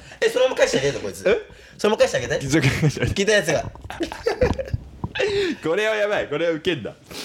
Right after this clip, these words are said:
Speaker 2: いや、これもう一つで。これが結構ね、シルバー川柳って知ってる？
Speaker 1: あー、わかんないかも。
Speaker 2: シルバー川柳って、要はあの、川柳っていうさ、なんか、句みたいな。五七五みたいな。
Speaker 1: あ、はい。
Speaker 2: それのシルバーって、要はお年寄りの人が、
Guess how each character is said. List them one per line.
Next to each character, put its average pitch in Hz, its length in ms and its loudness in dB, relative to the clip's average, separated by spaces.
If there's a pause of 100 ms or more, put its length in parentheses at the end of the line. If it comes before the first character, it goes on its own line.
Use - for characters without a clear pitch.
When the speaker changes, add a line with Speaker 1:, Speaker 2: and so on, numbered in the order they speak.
Speaker 2:
い 139 40 -2
や、 120 100 4
こ 123 120 2
れ 127 80 4
も 139 120 2
う 139 40 4
一 127 180 2
つ 95 80 -8
で。 85 100 0
こ 139 160 2
れ 170 80 4
が 170 120 2
結 175 240 -2
構 98 160 2
ね、 82 120 0
シ - 200 4
ル 254 100 4
バ 254 140 2
ー - 40 -8
川 247 120 -2
柳 123 80 -2
っ - 40 -2
て - 80 -4
知 - 60 -6
っ - 40 -12
て - 80 -20
る？ - 160 -6 (380)
Speaker 1:
あ - 240 -14
ー、 - 20 -18
わ - 60 -18
か 101 100 -18
ん 90 40 -18
な - 60 -20
い - 20 -20
か - 80 -18
も。 - 60 -18 (140)
Speaker 2:
シ - 140 -2
ル 170 40 2
バ 180 100 2
ー - 40 -4
川 185 140 2
柳 117 140 2
っ 92 40 -4
て、 87 440 2 (160)
要 143 160 4
は 120 60 4
あ 107 40 0
の、 95 160 0
川 180 300 0
柳 104 160 4
っ 90 60 0
て - 120 -6
い 90 80 2
う 82 60 0
さ、 82 320 0
な 95 100 2
ん - 20 -4
か、 - 200 -2 (120)
句 - 160 2
み 147 120 0
た 73 100 -6
い 87 40 -10
な。 90 60 -12 (160)
五 110 220 4
七 104 180 -2
五 85 120 0
み 69 80 -8
た 92 100 -10
い 104 40 -10
な。 151 160 0
Speaker 1:
あ、 139 40 0
は 127 160 0
い。 107 140 -6 (100)
Speaker 2:
そ - 160 0
れ 202 60 0
の 202 80 0
シ - 160 2
ル 175 80 2
バ 98 140 2
ー - 40 -6
っ - 60 -14
て、 87 260 0
要 135 140 0
は 107 100 0
お 131 80 -2
年 196 220 0
寄 185 80 0
り 185 60 -2
の 185 100 -2
人 170 180 0
が、 170 300 0